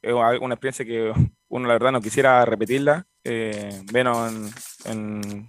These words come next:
en este grupo de Colo-Colo, lo que significa, lo que, lo que provoca a, a todo Chile en ese sentido. Eh, obviamente uno no, no quiere estar en esa posición, pero no hizo, no hizo estar, no hizo, no hizo crecer como persona, no hizo fortalecer como, como equipo.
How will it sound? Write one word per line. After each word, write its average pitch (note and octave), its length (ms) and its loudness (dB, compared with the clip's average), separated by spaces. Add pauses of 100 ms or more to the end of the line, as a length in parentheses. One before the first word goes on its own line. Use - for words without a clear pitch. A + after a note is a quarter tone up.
(120)
en A2+ 160 -2
este A#2 160 0
grupo A#2+ 280 2
de A#2 120 2
Colo-Colo, A#2 400 4
lo A#2+ 40 4
que A2+ 100 -2
significa, B2 460 2
lo A2 140 0
que, G#2+ 260 -2 (500)
lo - 120 -4
que G#2+ 100 -2
provoca A#2+ 1000 4
a, A2 580 -4 (100)
a A#2 80 -2
todo C3 180 4
Chile D#3 360 2 (320)
en B2+ 80 -2
ese B2 140 -4
sentido. C3+ 440 -4 (540)
Eh, A2+ 240 0
obviamente C3+ 540 0
uno C#3+ 180 2
no, C3 380 -2
no B2+ 100 -6
quiere C#3+ 140 0
estar D3 180 -4
en C#3+ 40 -4
esa D3 120 -4
posición, D3 400 -4
pero C3+ 640 2
no C3 160 -4
hizo, C3+ 320 -4 (380)
no C3 160 -4
hizo D3+ 100 -2
estar, F3 480 4
no C#3 160 -6
hizo, A#2+ 920 0 (360)
no B2 80 -2
hizo C#3 160 0
crecer A#2+ 240 -2
como C3 180 2
persona, D3 340 2
no C#3 100 -2
hizo C3+ 140 -4
fortalecer B2 500 -2
como, A#2 520 -2
como A#2 220 -4
equipo. D3+ 440 2